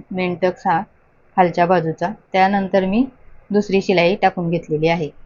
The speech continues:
डबल शिलाई. ओके,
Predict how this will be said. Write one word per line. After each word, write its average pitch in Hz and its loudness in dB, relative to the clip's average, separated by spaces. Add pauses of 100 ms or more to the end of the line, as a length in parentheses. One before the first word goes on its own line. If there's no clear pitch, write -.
(640)
डबल 170 4
शिलाई. 143 -6 (3000)
ओके, 190 -4